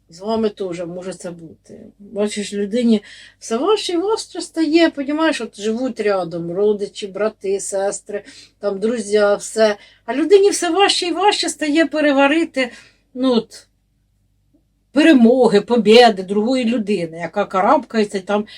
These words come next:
щось в житті получається. Ну, через що там і коментарі ви пишете? І машина дорога, це так вспомнилося. Чоловік хороший, хто не дає вам жити з хорошим чоловіком?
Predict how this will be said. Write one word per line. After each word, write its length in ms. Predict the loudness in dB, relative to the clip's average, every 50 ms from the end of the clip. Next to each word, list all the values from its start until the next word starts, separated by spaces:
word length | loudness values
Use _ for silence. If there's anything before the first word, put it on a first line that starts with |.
| -20 -20
щось 280 | -12 -8 -6 -4 -4 -4
в 80 | -4 -2
житті 340 | -2 -2 0 0 0 -2
получається. 960 | -2 -2 -2 -2 -2 -2 -2 -4 -6 -10 -10 -10 -14 -18 -20 _ -20 -20 -20 -20 _ _ _ _ _ -10
Ну, 80 | -6 -6
через 280 | -4 -4 -2 -2 -2
що 180 | -2 -2 -2 -2
там 180 | -2 -2 0
і 60 | -2 -2
коментарі 600 | 0 2 2 2 2 0 -2 -2 -2 -2 -4 -6
ви 140 | -8 -8
пишете? 540 | -10 -10 -16 -16 -16 -18 -20 -20 -20 -20 -20 _ -20 -18 _ -6
І 60 | -2
машина 460 | -2 -2 -2 0 0 0 2 2 2
дорога, 600 | 2 2 2 4 4 4 4 4 4 2 2 0 -4 _ _
це 140 | -10 -8 -6
так 260 | -4 -4 -4 -4 -6 _
вспомнилося. 880 | -18 -16 -12 -4 2 2 2 2 2 -4 -6 -6 -6 -6 -8 -12 -18 -20 -20 -20 -20 -20 -20 _ -12 -10 -4
Чоловік 520 | 0 0 2 4 4 4 4 2 0 0 -2
хороший, 500 | -2 0 0 0 -2 -2 -4 -6 -6 -8
хто 240 | -6 -4 -2 2
не 140 | 2 4 4
дає 480 | 4 4 2 4 6 6 6 6 6 4 0 -16 -18 -20 -20 _ -6
вам 420 | 0 2 4 6 4 4 2 -2 -6
жити 340 | -4 -2 0 0 0 -2 -6
з 80 | -6 -4
хорошим 440 | -2 0 0 0 0 0 -2 -4
чоловіком? 760 | -4 -4 -4 -4 -2 -2 -2 -4 -4 -8 -12 -16 -20 -20 -20